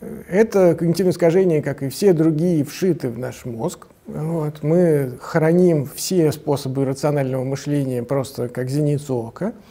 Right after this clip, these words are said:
И данное когнитивное искажение сейчас,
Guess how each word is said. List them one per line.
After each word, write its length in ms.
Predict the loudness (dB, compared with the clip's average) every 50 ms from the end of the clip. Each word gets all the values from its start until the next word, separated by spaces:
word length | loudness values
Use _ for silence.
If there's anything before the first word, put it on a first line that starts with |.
| -20 -20 -20 -20 -20 -20 -20 -8 -2
И 120 | 0 0
данное 420 | 2 2 2 2 2 0 -2 -2 -2
когнитивное 560 | -4 -4 -4 -4 -4 -2 -2 -2 0 -2 -2
искажение 540 | -4 -4 -6 -6 -4 -4 -4 -2 0 -2 -2
сейчас, 600 | -2 -2 -6 -6 -4 -4 -4 -4 -4 -4 -6